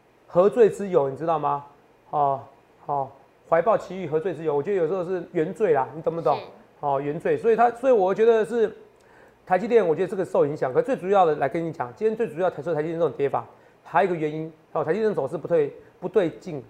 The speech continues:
Speaker 1: 我要跟大家讲一个原因，来看清楚。
Speaker 2: 好。
Speaker 1: 我们现在缺的是利空，现在利空在测试了。若隐，你快告诉我，告诉我，台股跌多少点？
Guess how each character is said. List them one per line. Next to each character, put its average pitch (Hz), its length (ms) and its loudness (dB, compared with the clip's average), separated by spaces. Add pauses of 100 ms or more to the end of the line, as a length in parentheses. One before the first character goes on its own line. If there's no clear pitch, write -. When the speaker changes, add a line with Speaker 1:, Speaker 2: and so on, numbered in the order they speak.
Speaker 1:
我 156 80 2
要 170 80 6
跟 202 140 -2
大 196 80 2
家 160 60 -4
讲 139 80 -2
一 - 20 -6
个 156 60 -6
原 139 120 -6
因， 147 80 -8
来 143 80 -2
看 170 220 -4
清 151 160 -8
楚。 131 120 -6 (400)
Speaker 2:
好。 - 140 -20 (1300)
Speaker 1:
我 190 80 2
们 214 120 0
现 294 120 4
在 285 60 2
缺 269 140 -2
的 240 100 10
是 226 120 0
利 208 140 -4
空， 196 160 0
现 214 100 0
在 214 60 -4
利 214 80 -2
空 196 100 0
在 190 80 -2
测 175 200 0
试 151 160 -4
了。 135 160 -2 (140)
若 247 180 8
隐， 202 120 6
你 180 40 -4
快 226 100 0
告 220 120 6
诉 202 140 -4
我， - 200 -4
告 208 140 2
诉 202 140 -2
我， 135 160 -2
台 175 180 2
股 185 100 -2
跌 156 160 -2
多 160 100 4
少 147 100 4
点？ 127 160 -6